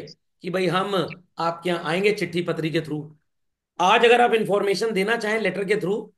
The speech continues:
तो पहले आप letter लिखिए। नाइंटी परसेंट तो लिख ही नहीं पाएंगे,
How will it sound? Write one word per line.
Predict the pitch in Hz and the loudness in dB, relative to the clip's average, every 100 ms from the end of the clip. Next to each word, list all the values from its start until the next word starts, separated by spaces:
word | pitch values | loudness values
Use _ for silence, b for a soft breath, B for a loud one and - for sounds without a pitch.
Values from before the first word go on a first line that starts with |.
| _ | _
तो | 170 | -4
पहले | 190 196 | 0 2
आप | 185 | 2
letter | 180 196 | 0 0
लिखिए। | 180 185 190 196 - _ _ _ _ _ 151 | -4 -4 -6 -6 -16 _ _ _ _ _ -4
नाइंटी | 175 180 | -2 0
परसेंट | 208 196 190 | 0 0 2
तो | 202 | 0
लिख | 185 | 2
ही | 202 | 0
नहीं | 214 | 0
पाएंगे, | 202 196 190 185 | 0 -2 -2 -4